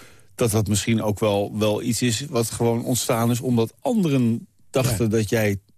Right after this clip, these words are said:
Speaker 1: anders was.
Speaker 2: Zeker, dat is zonder enige twijfel zo. En wat dat is, wat,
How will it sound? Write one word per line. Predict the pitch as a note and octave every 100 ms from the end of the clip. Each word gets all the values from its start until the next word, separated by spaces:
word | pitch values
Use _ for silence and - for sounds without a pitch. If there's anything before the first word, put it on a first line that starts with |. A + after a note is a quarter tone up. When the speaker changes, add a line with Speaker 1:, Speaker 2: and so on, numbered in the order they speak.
| _ _
Speaker 1:
anders | B2+ B2 G#2 F#2
was. | F#2+ E2 -
Speaker 2:
Zeker, | - - D#2 - -
dat | -
is | - D2+
zonder | - A2 A2
enige | C3+ C#3 A#2
twijfel | - B2+ A#2+ -
zo. | - - - - _ _ _ _ _
En | - D#2
wat | D#3 -
dat | D#2 -
is, | C#3+ A#2+ -
wat, | F2+ F2+